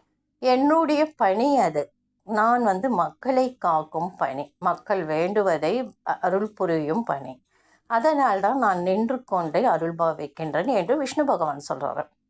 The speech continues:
உடனே அந்த தூய்மை பணியாளர் சொல்றாங்க, "நான் உங்களுக்கு பதில் ஒரு நாள் அந்த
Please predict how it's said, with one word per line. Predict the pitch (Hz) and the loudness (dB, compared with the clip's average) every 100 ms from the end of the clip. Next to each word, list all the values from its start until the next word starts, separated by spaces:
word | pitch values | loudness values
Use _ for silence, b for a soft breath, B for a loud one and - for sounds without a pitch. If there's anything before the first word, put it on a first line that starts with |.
| _ _ _ _ _ _ _ _ | _ _ _ _ _ _ _ _
உடனே | - 277 330 359 277 320 220 185 233 | -2 2 4 4 6 4 4 2 2
அந்த | 240 196 226 226 202 180 240 - _ _ _ _ _ - 160 | 0 0 2 2 2 0 -6 -10 _ _ _ _ _ -12 -2
தூய்மை | 226 262 254 233 | 2 4 4 2
பணியாளர் | 226 180 165 156 147 143 | 0 0 2 2 0 0
சொல்றாங்க, | - 135 151 143 127 147 277 - _ _ _ _ _ - | -2 -4 -2 -4 -4 -6 -6 -10 _ _ _ _ _ -6
"நான் | 277 302 349 370 | 2 4 4 2
உங்களுக்கு | 294 262 277 294 285 | 2 2 2 2 0
பதில் | 220 196 240 | 0 0 2
ஒரு | 196 175 170 | 2 4 2
நாள் | 165 202 | 2 2
அந்த | 185 160 | 2 0